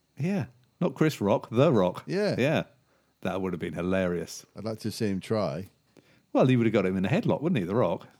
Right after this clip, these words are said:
Speaker 1: I would have thought, taken him down.
Speaker 2: He probably would have slapped him and his head wouldn't have moved at all. And then he'd just pick him up and do some wrestling move on him.
Speaker 1: Also, it wasn't a very, um, <clears throat>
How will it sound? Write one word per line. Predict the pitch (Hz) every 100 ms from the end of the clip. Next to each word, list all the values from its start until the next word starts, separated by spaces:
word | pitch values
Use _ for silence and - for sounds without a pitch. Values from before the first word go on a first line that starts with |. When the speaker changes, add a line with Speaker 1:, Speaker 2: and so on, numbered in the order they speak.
| -
Speaker 1:
I | 123
would | 110
have | -
thought, | 123
taken | 135 123
him | 98
down. | 113 180 87 - _ _ _ _ -
Speaker 2:
He | 147
probably | 208 190
would | 160
have | 120
slapped | - 170 - -
him | 98 95
and | 98
his | 107
head | - 135 101
wouldn't | 98
have | 98
moved | 101 98 -
at | -
all. | 123 78 78 _ _ _ - - -
And | 113
then | 117
he'd | 117 110
just | 110 -
pick | 120 117
him | 107
up | 82
and | 95
do | 104
some | - 101 98
wrestling | 113 110 98 90 87
move | 90 82
on | 87
him. | 87 85 _ _ _ _ _ _ _ - - -
Speaker 1:
Also, | 381 - 320
it | 330
wasn't | 320 320 370
a | 349
very, | 240 233 233 220 160 - -
um, | - 123 117 117 107 98 _
<clears throat> | _